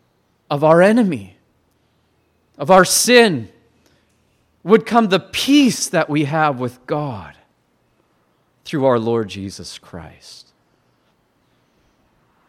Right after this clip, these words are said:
The hour of Christ's glorification was first realized in the cross he bore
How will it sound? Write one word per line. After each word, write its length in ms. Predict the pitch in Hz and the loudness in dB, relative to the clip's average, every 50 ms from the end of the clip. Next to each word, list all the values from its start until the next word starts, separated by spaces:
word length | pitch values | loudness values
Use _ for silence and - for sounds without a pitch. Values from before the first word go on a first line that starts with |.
| _ _ _ _ _ _ _ _ _ _ _ - - _ _ _ _ | _ _ _ _ _ _ _ _ _ _ _ -20 -20 _ _ _ _
The 180 | - 143 151 170 | 0 4 6 8
hour 220 | 180 185 185 175 | 8 8 8 8
of 140 | 165 147 - | 6 4 0
Christ's 360 | - - 180 175 175 170 - | -4 -2 0 0 0 -2 -6
glorification 1120 | - - 151 160 165 165 156 147 - 151 147 - 170 165 165 160 - - - 131 123 123 127 | -10 -10 -8 -6 -4 -4 -4 -6 -8 -14 -14 -10 -10 -8 -8 -10 -12 -14 -16 -14 -14 -12 -10
was 220 | 131 127 123 - | -12 -12 -14 -14
first 440 | - - 175 170 165 156 156 - - | -14 -10 -8 -8 -8 -8 -10 -12 -16
realized 800 | 151 151 160 165 165 160 143 135 131 123 123 120 120 - - 135 | -12 -8 -6 -4 -2 0 0 2 2 2 0 -2 -6 -12 -10 -10
in 200 | 143 139 131 123 | -8 -8 -6 -8
the 60 | 127 | -10
cross 880 | - - - - 165 160 160 160 160 160 151 143 - - - - - _ _ _ _ _ _ _ _ _ | -12 -12 -8 -4 -2 0 2 2 2 0 -2 -4 -6 -10 -10 -12 -16 _ _ _ _ _ _ _ _ _
he 260 | _ - - 180 175 | _ -12 -10 -8 -8
bore 720 | 165 151 131 135 131 120 107 104 92 90 87 90 101 107 113 | -8 -10 -8 -6 -4 -4 -4 -4 -4 -6 -8 -12 -14 -20 _